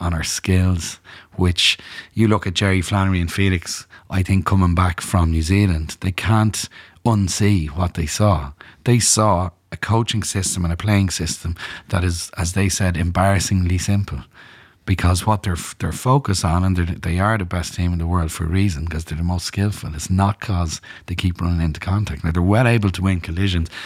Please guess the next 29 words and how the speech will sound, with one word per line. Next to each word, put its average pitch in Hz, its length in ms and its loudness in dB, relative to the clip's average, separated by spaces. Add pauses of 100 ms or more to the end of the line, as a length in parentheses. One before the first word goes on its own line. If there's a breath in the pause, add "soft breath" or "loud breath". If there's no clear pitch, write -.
(160 loud breath)
but 110 120 -2
they 120 60 4
have, 135 160 2
they 131 80 2
have 131 180 2
way 123 220 2
less 117 260 0
collisions 76 560 -4
'cause 95 140 -6
they're 104 120 0
running 120 280 4
into 95 200 2
space 107 440 0
and 80 120 0
they've 87 120 0
got 78 160 -2
high 107 260 -2
skill 104 300 0
level. 82 360 -4 (520 loud breath)
If 104 180 0
we, 139 200 4
if - 140 -6
we 143 140 4
went 117 540 0
towards 101 400 2
that 92 160 -2
model, 98 400 2
I 73 80 -4
think, 95 360 -2